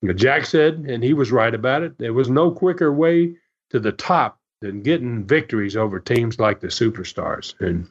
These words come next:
he was exactly right about that. The Superstars were truly a magnificent tag team combination. Second match on the show really got the crowd going. Rocky Smith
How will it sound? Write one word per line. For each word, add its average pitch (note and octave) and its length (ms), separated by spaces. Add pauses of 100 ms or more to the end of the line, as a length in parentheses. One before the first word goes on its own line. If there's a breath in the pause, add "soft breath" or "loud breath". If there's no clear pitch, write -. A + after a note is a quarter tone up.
he A#2 80
was G#2+ 160
exactly B2 460
right A#2 260
about G2+ 300
that. F#2 280
The F#2+ 80
Superstars G2 800
were F2 340
truly G#2+ 380
a D#2+ 60
magnificent F2 800
tag E2+ 300
team F2 200
combination. D#2+ 720 (600)
Second F3+ 320
match C3 240
on A#2+ 140
the A2 80
show G#2 340 (400)
really C#3 360
got G2 260
the E2+ 80
crowd F2+ 400
going. F2 280 (760)
Rocky G2+ 380
Smith G2+ 380